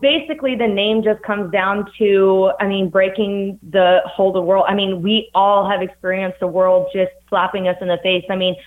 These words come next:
life just kinda sucks for everyone at some point, you know? There's no escaping that. And so World Breaker is just one of those things where it's like, you break what the world has on you and you break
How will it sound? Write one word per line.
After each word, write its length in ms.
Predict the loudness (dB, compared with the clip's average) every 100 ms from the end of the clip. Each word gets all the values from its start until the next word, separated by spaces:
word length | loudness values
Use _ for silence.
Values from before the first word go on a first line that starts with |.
| -20 -8
life 320 | -2 0 0 -4
just 180 | -8 -10 -6
kinda 320 | -6 -2 -2 -2
sucks 240 | -4 -4 -4
for 180 | -2 0
everyone 540 | 0 0 0 0 0
at 220 | -2 -2 -2
some 240 | -2 -2
point, 400 | -2 -2 -2 -4
you 140 | -4
know? 260 | 0 0 -2 -8 -16 -6
There's 180 | -4 0
no 140 | 0
escaping 480 | 0 -2 -2 -2 -2
that. 360 | 0 0 -2
And 220 | -4 -6 -2
so 160 | 0 2
World 340 | 2 2 2
Breaker 320 | 0 0 0 -2
is 80 |
just 160 | -4 -4
one 140 | -2
of 120 | 0 -2
those 80 | -2
things 280 | -4 -4 0
where 140 | 2
it's 240 | 2 0
like, 240 | -2 0 -2 -8 -20 _ -10
you 460 | -4 -2 -2 -4 -8 -20 -14 -2
break 320 | 0 2 0 -6 -12
what 340 | -4 -2 0
the 80 | -2
world 340 | 0 2 2 0
has 340 | -2 0 0 -2
on 220 | -2 0
you 240 | 2 2 2
and 340 | 2 0 0 -2
you 60 |
break 220 | 0 -2